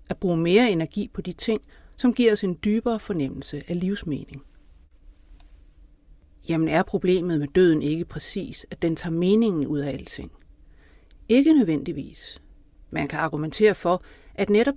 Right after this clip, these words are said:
timeligheden, det at vi har en benhård bagkant, gør tiden til vores egentlige kapital, og gør det indlysende vigtigt at bruge den godt. Hvis den var uendeligt, var det lige meget. Interessant nok viser det sig også, at mennesker,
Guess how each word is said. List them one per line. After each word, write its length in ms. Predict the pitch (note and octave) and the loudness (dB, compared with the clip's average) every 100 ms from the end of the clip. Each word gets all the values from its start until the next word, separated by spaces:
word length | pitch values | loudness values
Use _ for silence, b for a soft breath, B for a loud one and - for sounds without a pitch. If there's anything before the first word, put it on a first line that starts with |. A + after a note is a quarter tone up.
| - | -4
timeligheden, 800 | - G#3+ B3 B3+ E3 D3 - C#3 - _ - | -2 2 2 2 0 -6 -10 -16 -20 _ -4
det 220 | E3 F3 | -2 -2
at 140 | D#3+ D3+ | -4 -4
vi 60 | |
har 200 | D#3 D#3 | -2 0
en 120 | C#3 - - | -2 -2 0
benhård 480 | F#3 F#3 E3+ C3+ | 2 2 -2 -2
bagkant, 480 | - E3 - F#3 - B B B B B - | 0 -2 -2 -4 -6 B B B B B 0
gør 100 | A#3+ | 2
tiden 360 | - D#4 C4+ B3 | 2 0 0 0
til 140 | A3+ | -2
vores 240 | F#3 F3 - | -2 -4 -4
egentlige 420 | A#3 G#3+ G#3 F#3+ | -2 0 -2 -4
kapital, 680 | - D#3+ C#3+ - E3+ - - - - - | -6 -10 -10 -8 -10 -10 -16 -20 -20 -8
og 120 | F#3 | 0
gør 100 | G#3+ | 2
det 120 | G#3+ - | 2 2
indlysende 560 | A#3+ C4 B3+ - G3 D3+ | 2 2 2 -2 -4 -2
vigtigt 380 | D#3+ - - - | -4 -4 -10 -10
at 80 | - | -8
bruge 260 | D3 D#3 F#3 | -6 -6 -8
den 100 | E3+ | -6
godt. 460 | C#3+ C#3+ - - - - - - - | -6 -6 -16 -20 -20 -20 -20 -20 -10
Hvis 140 | F#3+ | -4
den 200 | G#3 G3+ | 0 2
var 80 | G#3 | 2
uendeligt, 600 | G3+ A#3 B3+ G3 E3+ - _ - | 2 2 0 -2 -8 -12 _ -4
var 80 | F3 | 0
det 120 | G3+ | 0
lige 220 | G#3 B3 | 2 2
meget. 340 | A3+ A#2 - - - - - - b b b b b b b - - - | 0 -2 -12 -20 -20 -20 -20 -20 b b b b b b b -20 -20 0
Interessant 560 | B3 B3 C4+ D4+ D#4+ B3 | 0 2 0 0 -2 0
nok 180 | A#3+ A3+ | 0 -2
viser 300 | G#3+ G#3 B3 | -4 -4 -2
det 160 | - - | -2 -2
sig 120 | - | -4
også, 360 | C#3 D3 D3+ - | -8 -10 -12 -10
at 120 | E3+ F3 | -8 -2
mennesker, 480 | F3 F#3 G3 F3+ | 0 0 -2 -6